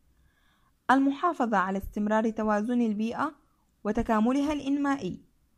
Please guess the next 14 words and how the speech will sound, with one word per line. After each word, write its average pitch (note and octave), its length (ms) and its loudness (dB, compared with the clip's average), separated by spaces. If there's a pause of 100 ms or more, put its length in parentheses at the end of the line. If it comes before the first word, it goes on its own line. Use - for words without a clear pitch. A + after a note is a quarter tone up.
(340)
والمحافظة G#3 880 -2
على F#3+ 240 -2
بيئة C#4+ 440 -6
سليمة C#4 580 0 (460)
تصلح D4 400 -4
للاستمتاع C4 840 -2
بالحياة B3+ 680 -2 (380)
والاستفادة B3 800 -4
من C4+ 120 -2
الموارد B3+ 600 0
والممتلكات A#3+ 840 -2
على G3+ 220 -2
خير F3+ 340 -6
وجه. C#3+ 340 -10